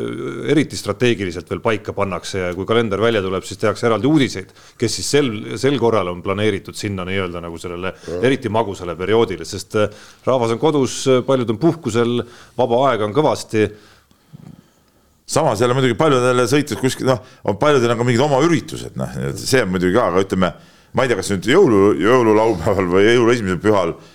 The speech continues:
Speaker 3: otseselt ma viitsiski minna midagi vaatama, aga, aga ütleme, seal juba jõulu teisel pühal või, või veel, veel rohkem siin, mis sai siia jõulude
Speaker 1: Laupäev
Speaker 3: uue aasta vahele.
Speaker 1: kolmekümnes
Speaker 3: Laupäev
Speaker 1: näiteks.
Speaker 3: kolmekümnes, no olidki mängud ju siin Eesti Kossu liigas
Speaker 2: Ei,
Speaker 3: ka
Speaker 2: aga
Speaker 3: tegelikult.
Speaker 2: me, minu meelest on ka täiesti
Speaker 3: Ja me ennast ise ka mängisime kolmekümnendal.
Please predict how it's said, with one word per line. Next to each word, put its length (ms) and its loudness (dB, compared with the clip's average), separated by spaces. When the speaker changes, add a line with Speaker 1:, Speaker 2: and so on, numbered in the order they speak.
Speaker 3:
otseselt 280 -2
ma 80 2
viitsiski 400 0
minna 200 0
midagi 240 2
vaatama, 520 0
aga, 220 0
aga 380 2
ütleme, 320 -2
seal 200 2
juba 240 4
jõulu 200 4
teisel 320 2
pühal 320 2
või, 180 4
või 160 2
veel, 360 4
veel 160 2
rohkem 320 0
siin, 160 0
mis 120 -2
sai 200 6
siia 320 4
jõulude 340 4
Speaker 1:
Laupäev 60 4
Speaker 3:
uue 100 4
aasta 160 2
vahele. 380 2
Speaker 1:
kolmekümnes 320 2
Speaker 3:
Laupäev 260 2
Speaker 1:
näiteks. 180 -2
Speaker 3:
kolmekümnes, 520 2
no 80 4
olidki 280 -2
mängud 320 0
ju 80 2
siin 160 2
Eesti 280 0
Kossu 240 0
liigas 200 2
Speaker 2:
Ei, 80 0
Speaker 3:
ka 120 0
Speaker 2:
aga 180 2
Speaker 3:
tegelikult. 180 -4
Speaker 2:
me, 200 2
minu 160 2
meelest 280 2
on 120 -2
ka 80 0
täiesti 320 4
Speaker 3:
Ja 40 0
me 120 2
ennast 240 0
ise 120 4
ka 120 2
mängisime 320 -2
kolmekümnendal. 520 -2